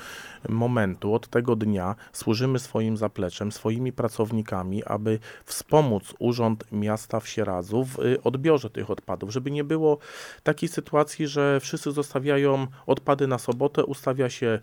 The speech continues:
jedna kolejka, żeby oddać odpady, za chwilę druga kolejka, ustawia się, aby odebrać roślinki, aby odebrać ekogadżety. Dlatego zapraszam od poniedziałku, ponieważ to jest od poniedziałku,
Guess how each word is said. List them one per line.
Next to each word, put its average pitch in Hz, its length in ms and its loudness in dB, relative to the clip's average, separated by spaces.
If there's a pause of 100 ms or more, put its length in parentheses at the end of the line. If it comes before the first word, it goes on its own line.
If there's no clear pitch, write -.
(180)
jedna 143 240 4
kolejka, 135 420 0
żeby 113 240 0
oddać 147 320 0
odpady, 147 380 2
za 131 100 -2
chwilę 131 280 0
druga 135 280 0
kolejka, 123 540 0 (180)
ustawia 131 420 2
się, 127 300 0
aby 113 240 0
odebrać 113 480 0
roślinki, 147 580 -4
aby 120 220 -2
odebrać 113 520 0
ekogadżety. 113 680 2 (260)
Dlatego 147 440 4 (180)
zapraszam 131 760 0
od - 160 6
poniedziałku, 143 840 0 (240)
ponieważ 131 320 -4
to 139 100 0
jest 135 180 2
od - 140 0
poniedziałku, 135 800 0